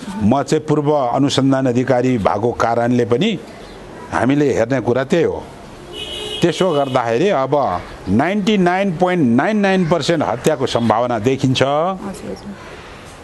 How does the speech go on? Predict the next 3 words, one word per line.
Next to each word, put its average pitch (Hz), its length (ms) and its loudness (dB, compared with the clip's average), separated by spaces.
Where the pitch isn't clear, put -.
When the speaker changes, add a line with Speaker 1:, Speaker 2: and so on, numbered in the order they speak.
Speaker 1:
यो 156 180 4
हत्या 175 640 0
देखिन्छ 131 440 0